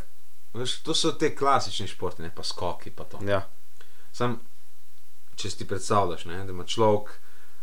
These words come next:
Speaker 1: am, satelitsko, z vsega skupaj, če smo prešteli, je imel, mislim, da tam ene deset, dvanajst kanalov, ki so spremljali šport,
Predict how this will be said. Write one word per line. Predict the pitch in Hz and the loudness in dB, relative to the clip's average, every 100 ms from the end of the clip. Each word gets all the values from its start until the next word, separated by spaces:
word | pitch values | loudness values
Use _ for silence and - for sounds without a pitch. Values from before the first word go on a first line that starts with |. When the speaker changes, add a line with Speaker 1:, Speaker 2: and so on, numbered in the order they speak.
| - | 0
Speaker 1:
am, | 85 85 85 85 85 82 - - - - | 0 0 0 0 0 0 0 0 0 -2
satelitsko, | - - 101 95 104 - - 131 - - - - - | -2 0 0 2 2 0 0 0 0 0 0 0 0
z | 87 92 92 90 - | 0 0 0 0 0
vsega | - - 107 101 | 0 2 2 2
skupaj, | - 113 - 110 | 0 0 0 0
če | 92 85 - - - | 2 2 0 0 0
smo | - - 90 | 0 0 0
prešteli, | 90 87 - 104 98 95 | -2 -2 0 2 2 2
je | 87 85 - - - | 2 0 0 0 0
imel, | 90 87 85 - - | 0 0 0 0 0
mislim, | 90 87 - 78 | 0 0 0 0
da | |
tam | 78 80 | 0 0
ene | 78 76 | 0 0
deset, | 76 - 101 92 - | 0 0 0 2 0
dvanajst | - 85 85 87 87 - | 0 0 0 0 0 0
kanalov, | - 85 82 80 80 | 0 0 0 0 0
ki | 78 | 0
so | - - | 0 0
spremljali | - 87 82 80 | 0 0 0 0
šport, | - - 117 123 | 0 2 2 2